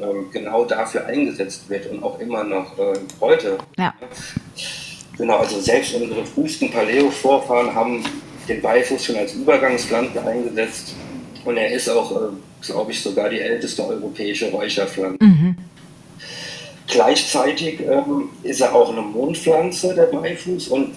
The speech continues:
Speaker 1: viele Mondpflanzen haben auch einen intensivierenden Einfluss auf das Träumen.
Speaker 2: Mhm.
Speaker 1: Das lässt der Beifuß einmal an der Signatur, äh, ermessen und feststellen, ja, an der weißen Blattunterseite, das ist schon mal so eine Mondsignatur,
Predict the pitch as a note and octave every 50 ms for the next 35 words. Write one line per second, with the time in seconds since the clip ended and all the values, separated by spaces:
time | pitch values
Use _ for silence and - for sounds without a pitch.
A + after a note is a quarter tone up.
0 | - - - - - D#3+ E3+ E3 C#3+ C3 B2+ B2+ C#3+ D#3 D#3 D#3 - - B2 B2+
1 | C#3 D3+ D#3 - - C3+ B2+ A#2 A2+ A2+ A#2+ B2+ C3+ C#3+ C#3+ C#3+ C#3 - - -
2 | - - - - B2+ B2+ C3 B2 C3 B2 A#2 B2 B2 B2 A#2+ A#2+ A2 A2+ A2 G#2
3 | A#2 C3 C3 B2+ C3+ C3 A#2+ A2 A2 A2+ A2+ A#2 A#2 A#2 B2 A#2+ - - G2 G#2+
4 | G#2 - - G#2+ - - - - - - G2+ G#2+ A2+ A#2 G#2+ G#2 - - G#3 G#3+
5 | G3 G#3 A3+ B3 - - - - - - - - - - - - - A#2+ A#2+ B2
6 | - B2+ A#2 - - - A2+ A#2+ A#2+ A#2+ A2+ A2 A2+ A2+ - - - A#2 A#2 -
7 | A#2 G#2+ G#2 F#2+ - - C#3+ D3 D#3 E3+ E3 E3 D#3 C#3+ C#3+ C#3+ C#3+ C#3+ C#3+ D3
8 | - - D#3+ C#3 A#2+ B2 - - C3 - - - - - C#3 C3+ C#3 C3+ A#2 G#2+
9 | G#2+ G#2 G#2 G#2+ G2 A2 A2 A2 - - A2+ - - A#2 A#2+ - - - C#3 C#3+
10 | C#3 C#3 C3+ A#2 G#2+ A2+ A#2+ C#3 C#3 C#3 B2 A#2+ - - A#2+ A#2 - - B2+ B2
11 | A#2+ A#2 A#2+ B2 B2 A2+ A2 G#2+ A2 B2 C#3 D#3 - - - D3 C#3+ - - D3
12 | C#3 - - - - - - C#4